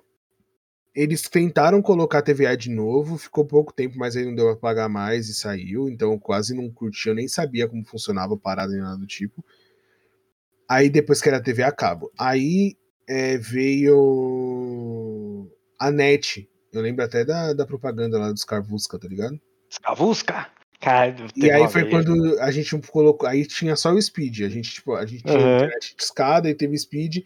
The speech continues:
Speaker 1: aí quando veio isso foi que veio a net, aí a gente ficou com a
Speaker 2: A
Speaker 1: net
Speaker 2: net
Speaker 1: mó
Speaker 2: combou,
Speaker 1: cota.
Speaker 2: né? A net
Speaker 1: Exatamente,
Speaker 2: meteu
Speaker 1: a
Speaker 2: o
Speaker 1: net
Speaker 2: combo.
Speaker 1: combou.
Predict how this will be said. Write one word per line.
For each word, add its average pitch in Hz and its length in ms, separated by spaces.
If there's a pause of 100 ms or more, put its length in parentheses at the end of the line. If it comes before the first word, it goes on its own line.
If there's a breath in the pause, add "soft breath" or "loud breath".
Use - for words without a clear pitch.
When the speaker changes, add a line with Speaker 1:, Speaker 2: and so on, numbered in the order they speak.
(280 soft breath)
Speaker 1:
aí 143 140
quando 220 400
veio 175 320
isso 202 260
foi 214 160
que 196 140
veio 185 240
a 277 80
net, 147 460
aí 117 80
a 123 40
gente 156 140
ficou 175 180
com 185 100
a - 20
Speaker 2:
A 165 40
Speaker 1:
net 151 140
Speaker 2:
net 131 220
Speaker 1:
mó 202 60
Speaker 2:
combou, 127 420
Speaker 1:
cota. 120 100
Speaker 2:
né? 110 280
A 113 100
net 107 100
Speaker 1:
Exatamente, 113 380
Speaker 2:
meteu 131 240
Speaker 1:
a 156 40
Speaker 2:
o - 40
Speaker 1:
net - 80
Speaker 2:
combo. 127 280
Speaker 1:
combou. 113 240